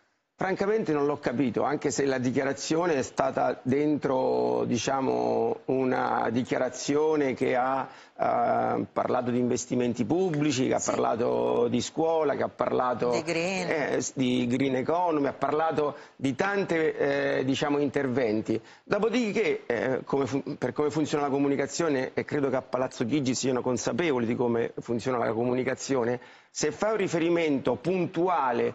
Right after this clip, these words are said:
Speaker 1: sull'iva, è chiaro che sposti tutto il
Speaker 2: L'attenzione.
Speaker 1: dibattito con un'improvvisazione che non ci serve in questa fase.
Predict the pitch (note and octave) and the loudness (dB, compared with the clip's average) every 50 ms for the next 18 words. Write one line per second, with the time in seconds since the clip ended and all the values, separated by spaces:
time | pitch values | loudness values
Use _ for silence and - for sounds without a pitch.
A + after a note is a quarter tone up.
0 | - - - - - - G#3+ A3+ A3+ G#3 E3 D3 D3 E3+ E3 F#3+ F#3 F3+ - - | -6 -14 -12 -6 -2 0 2 2 2 2 2 4 4 4 2 2 0 -2 -4 -4
1 | - - D3+ C#3+ - - D#3+ D#3+ E3+ F#3 F3 D#3 C3 G#2 C#3 C#3 C3+ - - - | -4 -4 -4 -4 -2 -2 0 0 0 0 0 -2 0 0 0 -2 -2 -2 -4 -4
2 | - C3+ D3 D#3 D#3 - - D3 - D#3+ D3+ - - D3+ C#3+ - - - C#3 A2+ | -2 0 0 -2 -2 -2 -4 -2 0 -2 -2 -2 0 0 0 0 0 -2 -2 0
3 | A2 A#2+ - C3 C3 - - D3+ - - - - - C3 B2 - D3+ D#3 E3 F3+ | 0 0 0 0 0 0 0 0 0 0 0 0 0 0 0 0 0 2 2 2
4 | F3 E3+ - - F3+ E3+ D#3+ E3+ D#3 F#3+ D#3 - - - A#3+ A#3 G#3 D#3 - - | 0 0 0 0 0 0 0 0 0 0 -2 -2 0 0 2 2 2 0 -2 -4
5 | - G3 F3+ G#3 A#3 A3 - - - D3 - F3+ F#3+ F#3+ E3+ C3+ A#2+ B2+ A#2+ A2+ | -2 0 0 2 2 0 0 0 -2 -2 0 0 -2 -2 -2 0 0 0 0 0
6 | - A#2+ - - B2+ A2 A2+ A2+ A2 G#2 G2+ - - | -2 -2 -2 -2 -4 -2 0 0 -2 -2 -4 -8 -12